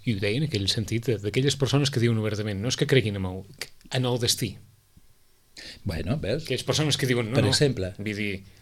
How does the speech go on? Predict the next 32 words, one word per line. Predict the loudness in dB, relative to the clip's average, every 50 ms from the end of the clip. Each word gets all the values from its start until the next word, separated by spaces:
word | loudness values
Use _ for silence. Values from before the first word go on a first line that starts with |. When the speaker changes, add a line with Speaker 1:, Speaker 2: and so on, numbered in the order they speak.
| -10 -4
Speaker 1:
t'hi | -4 0 4
posis | 4 4 4 4 4
com | 4 4 4
t'hi | 4 2 2
posis, | 4 4 4 4 2 2 2 4
si, | 4 4 4 4 2
eh, | 2 2 0 0 -2 -2 0 0
si, | 0 0 0 0 0 -2 -2 -4
eh, | -6 -8 -10 -10 -12 -12 -12 -10
quan, | -10 -8 -8 -8 -10 -8
quan | -8 -8 -4
es | -4 -4
parla | -2 -2 -2 -2 -2
d'algun | -2 -2 -2 -2 -2 -2 -4 -2
familiar | -2 -2 -2 -2 0 2 2 4 2
o | 2 0
conegut | 0 -2 0 2 2 2 2 2
que | -2
ha | -2
tingut | -2 -2 -2 -4 -6 -8 -8 -8
una | -6 -6 -4
dissort | -4 -2 -2 -2 -2 -4 -2 -2
de | -2 -2
salut | 0 0 2 2 2 2 2 0
o | -2 -2 -2
li | -4 -4 -4
ha | -4
passat | -6 -6 -6 -4 -2
alguna | -2 -2 0 0
Speaker 2:
Mhm. | 2
Speaker 1:
cosa, | 2 2 2 0
diu, | -2